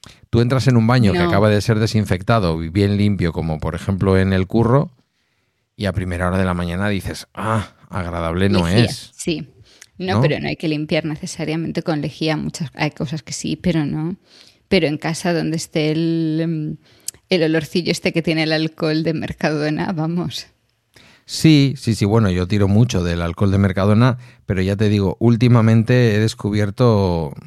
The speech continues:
Speaker 1: eh, bueno, el Sanitol de marca blanca.
Speaker 2: Sí, sí, sí, sí, a eso me refiero, a ese, a ese tipo de
Speaker 1: Que eso es maravilla,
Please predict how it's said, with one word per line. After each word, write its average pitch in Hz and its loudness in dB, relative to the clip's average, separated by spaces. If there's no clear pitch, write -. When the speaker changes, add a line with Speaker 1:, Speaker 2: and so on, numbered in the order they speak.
Speaker 1:
eh, 78 -12
bueno, 139 2
el 95 -2
Sanitol 139 0
de 120 2
marca 104 0
blanca. 80 -4
Speaker 2:
Sí, - -12
sí, 269 2
sí, 214 -4
sí, 170 -8
a 160 0
eso 190 0
me 180 0
refiero, 156 0
a 160 0
ese, 165 0
a 170 0
ese 170 -4
tipo 160 -4
de 151 -4
Speaker 1:
Que 98 -10
eso 101 -4
es 98 -4
maravilla, 95 -2